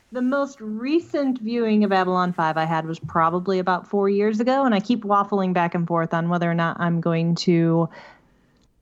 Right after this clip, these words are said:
at least watch highlight episodes here and there for the segments that we're going to be doing on the show, or if I'm just going to try and rely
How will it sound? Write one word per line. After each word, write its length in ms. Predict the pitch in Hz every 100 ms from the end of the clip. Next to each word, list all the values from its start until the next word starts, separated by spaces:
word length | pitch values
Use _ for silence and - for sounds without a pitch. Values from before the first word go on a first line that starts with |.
| -
at 140 | 202
least 280 | 247 254 -
watch 300 | 208 214 214
highlight 500 | - 185 196 220 -
episodes 540 | 214 220 214 226 214
here 200 | - 233
and 140 | 226 220
there 220 | 220 220
for 640 | 214 185 180 180 180 - _ _ -
the 160 | 180 175
segments 460 | - 180 180 175
that 160 | 180 170
we're 80 | 170
going 220 | 175 170
to 40 |
be 100 | 160
doing 280 | 160 180 214
on 100 | 247
the 80 | 262
show, 300 | - 294 254
or 100 | 175
if 80 | 170
I'm 160 | 175
just 160 | 175 -
going 160 | 190
to 80 | 185
try 220 | 180 180
and 100 | 180
rely 540 | 180 175 170 170 170